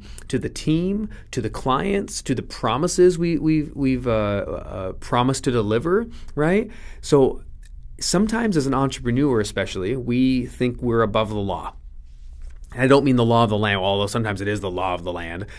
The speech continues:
But I think sometimes we think we're above the law of our own policies and procedures, right? 'Cause by nature, we're people that wanna bend or break the rules.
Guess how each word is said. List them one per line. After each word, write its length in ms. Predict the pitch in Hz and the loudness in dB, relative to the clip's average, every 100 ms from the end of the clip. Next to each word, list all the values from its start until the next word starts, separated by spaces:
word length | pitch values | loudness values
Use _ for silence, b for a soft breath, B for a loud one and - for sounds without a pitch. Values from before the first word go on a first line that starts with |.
| B B | B B
But 100 | - | 0
I 80 | 110 | 2
think 240 | 131 156 139 | 2 0 0
sometimes 260 | 139 135 | 0 2
we 80 | 127 | 0
think 200 | 127 120 | 0 0
we're 180 | 117 110 | 0 0
above 320 | 104 117 117 | 2 2 2
the 120 | 113 | 0
law 400 | 101 104 104 104 104 | 2 2 2 0 -2
of 400 | 98 95 92 - B B 110 | -4 -4 -6 -14 B B -2
our 180 | 107 | 0
own 260 | 131 135 123 | 2 2 2
policies 480 | - 113 110 113 101 | 2 2 2 -2 -6
and 80 | 98 | -6
procedures, 600 | 95 - 92 - 90 92 | -8 -6 -8 -10 -12 -6
right? 200 | 90 - | -6 -4
'Cause 200 | 107 - | -8 -4
by 200 | 117 117 | 0 2
nature, 440 | 123 135 127 110 | 2 2 2 0
we're 140 | 104 | 0
people 280 | 107 117 107 | -2 -4 -2
that 80 | 101 | -2
wanna 400 | 98 101 98 95 B B B | -2 -2 -2 -4 B B B
bend 340 | 110 113 107 | -2 0 0
or 60 | 104 | -2
break 280 | 101 101 - | -2 -2 -2
the 80 | 95 | -4
rules. 520 | 101 95 85 - | -2 -4 -6 -14